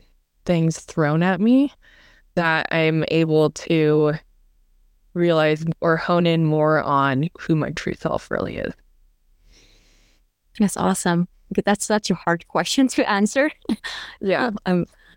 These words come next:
Speaker 2: impressed by your answer that you were able to articulate it so well. Um, and then I have a couple more questions. And you mentioned that you also do journaling and walks and stuff. Um, but how is your mental routine like?
Speaker 1: Um,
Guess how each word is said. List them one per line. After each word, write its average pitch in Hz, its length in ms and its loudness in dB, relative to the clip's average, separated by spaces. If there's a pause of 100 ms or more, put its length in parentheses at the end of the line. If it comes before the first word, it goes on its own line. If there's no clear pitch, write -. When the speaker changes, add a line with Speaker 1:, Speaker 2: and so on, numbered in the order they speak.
(320)
Speaker 2:
impressed 233 400 0
by 214 80 0
your 190 160 0
answer 185 220 0
that 175 80 4
you 170 80 2
were 175 80 2
able 180 180 2
to - 160 -4
articulate 175 540 0
it 165 100 -4
so 175 160 0
well. 160 340 2 (460)
Um, 170 540 2 (500)
and 208 180 -2
then 190 600 2
I 196 60 0
have 190 100 0
a - 20 -20
couple 214 220 0
more 190 160 2
questions. 170 580 -2 (1000)
And 208 80 0
you 202 80 2
mentioned 196 260 -2
that 214 80 0
you 185 100 2
also 180 220 0
do 180 140 0
journaling 185 440 0
and 180 140 2
walks 175 280 0
and 208 140 4
stuff. 220 380 -2 (140)
Um, 180 240 2
but 175 160 0
how 240 200 2
is 262 140 0
your 226 80 2
mental 190 420 0
routine 165 440 -2
like? - 320 -8 (1400)
Speaker 1:
Um, 214 640 2